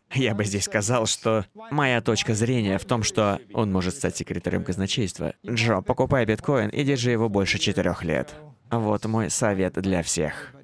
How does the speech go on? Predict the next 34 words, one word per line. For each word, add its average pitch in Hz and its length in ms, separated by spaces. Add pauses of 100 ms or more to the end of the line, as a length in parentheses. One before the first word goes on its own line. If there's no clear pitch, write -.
Перед 107 200
тем, 95 160
как 92 160
его 95 120
все 95 200
купят - 320
и - 20
будут 95 240
держать 92 300
четыре 95 340
года, 95 480 (840)
в 123 80
конечном 127 520
итоге, 95 460
как 120 220
ты - 100
считаешь, - 680 (600)
сколько 98 400
уйдёт 92 240
время 95 380
на, 98 280 (200)
чтобы 104 240
он 110 80
стал 98 220
цифровым 95 440
золотом? 87 420
Какую 117 380
долю 92 540
рынка 104 340
золота 101 400
он, 117 220
в 113 80
конце 117 260
концов? 104 500